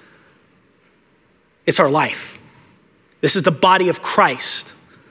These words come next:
This is who we identify with. We are identifying with Christ. And so we don't just say, "Well, okay,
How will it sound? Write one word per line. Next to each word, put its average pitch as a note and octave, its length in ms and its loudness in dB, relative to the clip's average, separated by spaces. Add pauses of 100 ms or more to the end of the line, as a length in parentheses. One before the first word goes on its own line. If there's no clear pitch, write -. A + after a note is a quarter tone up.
This - 140 2
is - 40 0
who F#3+ 100 0
we F#3+ 140 4
identify D#3 840 -2
with. A#2 400 -12 (480)
We D3 100 4
are C#3+ 160 2
identifying E3+ 920 0
with D#3+ 300 0
Christ. - 680 -2 (800)
And D3 120 0
so F3+ 100 4
we F#3+ 80 6
don't G#3 160 4
just F#3 200 2
say, F3+ 140 4
"Well, G#3 360 6
okay, F#3+ 400 2